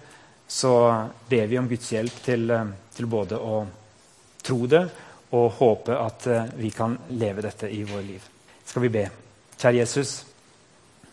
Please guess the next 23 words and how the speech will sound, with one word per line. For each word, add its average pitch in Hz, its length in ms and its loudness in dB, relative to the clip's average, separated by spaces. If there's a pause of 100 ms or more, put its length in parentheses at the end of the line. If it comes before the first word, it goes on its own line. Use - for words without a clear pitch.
(2000)
takk - 180 0
for 147 160 4
pinsen. 135 500 0 (560)
Takk - 180 -6
for 135 120 -4
Den 131 80 0
Hellige 120 300 2
Ånd. 156 140 0 (1800)
Takk - 220 2
for, 135 280 2
eh, 123 260 6 (1500)
at 120 120 -4
du 120 100 -2
fornyer 123 540 2
din 123 220 4
pakt - 460 -8
med 127 100 2
oss - 380 -2 (480)
gjennom 117 380 2
det 113 180 0
du 113 80 -6
har 117 100 -2
gjort, 117 400 -6